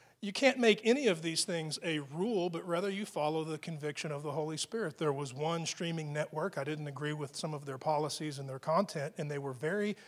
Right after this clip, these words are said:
blatant about putting it in my face. I couldn't watch anything on their network without having their policies put right in front of me. I was concerned that it was put in front of my children as well. And a conviction rose in my heart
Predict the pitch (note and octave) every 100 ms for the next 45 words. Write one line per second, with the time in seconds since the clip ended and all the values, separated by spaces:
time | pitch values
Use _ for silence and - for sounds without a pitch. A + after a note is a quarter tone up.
0 | - - F#3+ F#3+ E3+ D3 D3+ C#3+ D3 -
1 | D#3 D#3 D3+ - D3+ D3 C#3 C3+ C3 G#3+
2 | A3+ - - - _ _ _ _ _ _
3 | _ _ - B2 A3 G3 F#3+ F3 F#3+ -
4 | E3+ A#3+ D#4+ E3+ C#3 C#3+ C#3 C#3 C#3 C3
5 | D#3 C3 - D3 - D#3 D3 - - -
6 | - F3+ F3 F3+ E3 E3 F3+ F#3 F#3+ G#3
7 | F3 D3+ C#3+ - D#3+ E3+ D3 E3 D#3+ -
8 | G#3+ G#3 C#3+ D3 D#3 D3+ F3+ D#3+ F3+ F3
9 | F3+ E3 E3+ - - - F3 F3+ F3 F3
10 | E3+ E3 A3 B3 E3+ C#3+ C#3+ C3 F#3+ C#4
11 | C3+ - _ _ _ _ _ _ _ _
12 | _ _ _ - F#3+ G3+ A3 G3 B3 D4
13 | F4 F#3 D#3 D3 D#3 D3+ D3+ B2 C3+ D#3